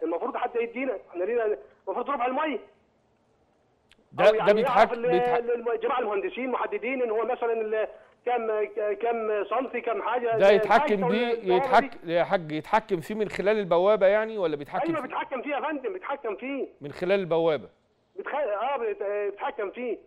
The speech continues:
Speaker 2: تمام. انتوا عندكم
Speaker 1: المية
Speaker 2: المكان جميل على
Speaker 1: وقت
Speaker 2: فكرة، يعني انتوا ال-، الأراضي بتاعتكم ما شاء الله بتقوم بمجهود كبير جدًا، وترع
Speaker 1: ماشي يا فندم، والله الأرض
Speaker 2: مبطلة.
Speaker 1: تمام، والأرض جم-، والدنيا تمام والله والحمد لله.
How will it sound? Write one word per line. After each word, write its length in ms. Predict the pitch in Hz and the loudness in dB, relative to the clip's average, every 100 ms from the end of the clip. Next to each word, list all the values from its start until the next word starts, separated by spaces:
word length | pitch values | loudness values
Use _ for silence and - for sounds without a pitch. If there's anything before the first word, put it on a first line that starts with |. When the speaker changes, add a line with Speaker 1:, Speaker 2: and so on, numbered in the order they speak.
| _ _ _ _ _ _ | _ _ _ _ _ _
Speaker 2:
تمام. 300 | 135 123 101 _ _ _ _ _ _ _ | -14 -12 -14 _ _ _ _ _ _ _
انتوا 160 | 139 170 | -4 -4
عندكم 280 | 180 220 196 | -2 -2 -2
Speaker 1:
المية 100 | 180 | -2
Speaker 2:
المكان 340 | 175 202 220 | 0 0 2
جميل 320 | 190 214 226 | 2 2 2
على 180 | 143 156 | 2 0
Speaker 1:
وقت 80 | - | 0
Speaker 2:
فكرة، 280 | 202 180 156 | -2 -2 -2
يعني 220 | 139 143 | -2 -6
انتوا 400 | 127 139 139 139 | -10 -4 -2 -2
ال-، 160 | 139 | -6
الأراضي 520 | 139 143 143 156 190 190 | -8 -8 -4 0 0 -2
بتاعتكم 480 | - 151 185 165 | -4 -6 -6 -8
ما 80 | 160 | -8
شاء 160 | 180 165 | -6 -4
الله 160 | 160 | -2
بتقوم 320 | 180 165 202 185 | -2 -4 -10 -8
بمجهود 380 | 147 135 170 | -8 -8 -12
كبير 260 | - 147 165 | -12 -10 -8
جدًا، 400 | 143 156 156 160 - _ _ _ _ | -8 -6 -6 -6 -12 _ _ _ _
وترع 420 | 131 - 202 165 | -8 0 2 2
Speaker 1:
ماشي 160 | 135 254 | 0 -4
يا 60 | |
فندم، 300 | 302 - 185 | -6 -8 -10
والله 280 | 180 202 226 | -6 -4 -4
الأرض 200 | 202 151 | -2 -2
Speaker 2:
مبطلة. 180 | 208 175 175 165 | 0 0 2 0
Speaker 1:
تمام، 120 | 240 | -2
والأرض 360 | 226 233 226 | -2 -4 -4
جم-، 280 | 226 214 220 | -6 -4 -4
والدنيا 340 | 208 202 247 226 | -6 -6 -6 -4
تمام 320 | 214 247 233 | -4 -2 -2
والله 240 | 220 240 | -2 -2
والحمد 260 | 214 240 220 | -4 -4 -4
لله. 380 | 196 196 220 | -4 -4 -4